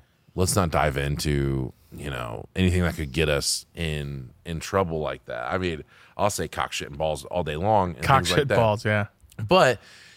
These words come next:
Speaker 1: the, the thing is, like, being consumed on a mass platform or anything like that, if one catches fire, you know, then they go back and be like, "Well, he's obviously, like, different persons at different times, and, you know, he's talking about this, and he, and he, and he, and he,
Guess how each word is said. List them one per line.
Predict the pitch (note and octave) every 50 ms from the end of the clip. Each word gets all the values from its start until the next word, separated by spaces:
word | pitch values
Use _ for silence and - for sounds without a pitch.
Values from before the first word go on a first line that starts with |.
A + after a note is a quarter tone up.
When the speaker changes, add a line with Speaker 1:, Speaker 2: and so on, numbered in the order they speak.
| _ _ _ _ _ - _ - -
Speaker 1:
the, | G2+ A2+ A2 G2 F#2 E2+ F#2+
the | G2+ G2 F2+
thing | E2+ G#2+ A#2 A2 G2
is, | G2 E2+ F#2
like, | F2 D#2+ - E2
being | - A2+ G#2+ G2 F2
consumed | G2+ F#2+ E2+ - - G#2 G2+ F2+ F#2
on | F2 E2+
a | E2 D#2
mass | D#2 E2 E2 D#2+ D2+ - - -
platform | - F#2+ F2+ F2 E2 - - - E2+ D#2+ D#2 D#2
or | D#2 D#2
anything | D#2 D#2+ D#2+ D2+
like | D2+ D2+ D2 -
that, | E2+ D#2+ D#2 D2 C2+ -
if | - - E2+ F2+
one | F2 E2 -
catches | - E2+ D#2 - - E2 -
fire, | - - F#2 F2+ E2+ D#2+ D2+ D2 C#2+ C#2+ C2+ C2 C2 B1+ - -
you | E2 E2+ E2
know, | D#2+ D2+ D2
then | D#2 D#2+ D#2
they | D#2 D2
go | D2 D#2
back | D2+ D2+ D2 D2+ C#2
and | E2 D#2+
be | D#2 D#2
like, | D2+ D2
"Well, | E2+ F#2 E2 C#2+ - - -
he's | - F2+ D#2 F2
obviously, | F2 E2+ E2 D2+ D2+ - - D2+ C#2+
like, | C2+ C2 - _ _ _ - D2 D#2+
different | F2+ F#2+ E2+ - C#2+ -
persons | - F#2 F2+ E2+ - D#2+ D2+ C#2+ C2
at | C2 F2
different | E2+ - C#2 C#2 D#2
times, | D#2+ F#2 E2+ D#2+ D#2+ D#2+ D2+ C#2+
and, | D2 D2+ D2 - - - - - - -
you | F#2+ F2+
know, | E2+ D2+ D2+
he's | D#2+ F2 D#2+ -
talking | - G#2+ G2 F#2 F#2+
about | F#2 F2 E2 D#2+
this, | E2+ F#2 F2+ E2+ -
and | F2 E2+
he, | D#2+ D2+ C#2+ - - - - - - -
and | F2+ F2
he, | E2 D#2 D2+ C2+ - -
and | - E2+ E2
he, | D#2+ D2 C#2 - -
and | - F2+
he, | F2